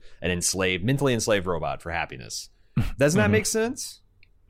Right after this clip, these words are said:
Speaker 1: So, like, she's not gonna,
Speaker 2: I
Speaker 1: like,
Speaker 2: suppose
Speaker 1: just
Speaker 2: so.
Speaker 1: keep her bagged up and throw her in a dungeon. She's gonna treat her how a noble lady should be tra-, ta-, you know, like, you don't murder
Speaker 2: But she says there's
Speaker 1: Sansa
Speaker 2: all this
Speaker 1: Stark, yeah.
Speaker 2: evidence. Like, uh, she tells Dawn there's all, you know, there's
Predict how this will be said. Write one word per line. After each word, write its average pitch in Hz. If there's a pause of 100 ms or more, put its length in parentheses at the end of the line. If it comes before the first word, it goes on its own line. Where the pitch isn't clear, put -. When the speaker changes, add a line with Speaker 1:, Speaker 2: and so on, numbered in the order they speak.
Speaker 1:
So, 185
like, 180
she's 220
not 220
gonna, 202
Speaker 2:
I 165
Speaker 1:
like, 151
Speaker 2:
suppose 214
Speaker 1:
just 139
Speaker 2:
so. 101
Speaker 1:
keep -
her 160
bagged 131
up 131
and 107
throw 131
her 127
in 113
a 98
dungeon. 95
She's 117
gonna 117
treat 123
her 113 (260)
how 104
a 120
noble 123
lady 127
should 135
be 139
tra-, 123
ta-, 117
you 117
know, 104
like, 98
you 107
don't 120 (340)
murder 92
Speaker 2:
But -
she -
says -
there's -
Speaker 1:
Sansa -
Speaker 2:
all 156
this 147
Speaker 1:
Stark, 113
yeah. 147
Speaker 2:
evidence. 101
Like, 131 (100)
uh, 160 (580)
she 170
tells 214
Dawn 139
there's 107
all, 123
you 135
know, 95
there's 98